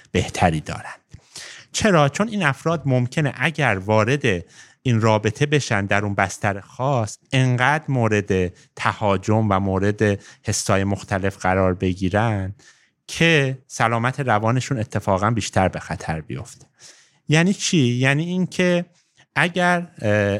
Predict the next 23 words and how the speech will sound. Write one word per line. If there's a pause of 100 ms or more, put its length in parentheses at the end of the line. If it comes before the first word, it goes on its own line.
حالا
بعد
به
مسئلهٔ
انتخاب
می‌خوام
برسم، (440)
اگر
فرهنگ
فرد
اجازه
نده
و
اون
در (300)
حیطهٔ
فرهنگی
با
این
فرهنگه
هم
خوشحال
باشه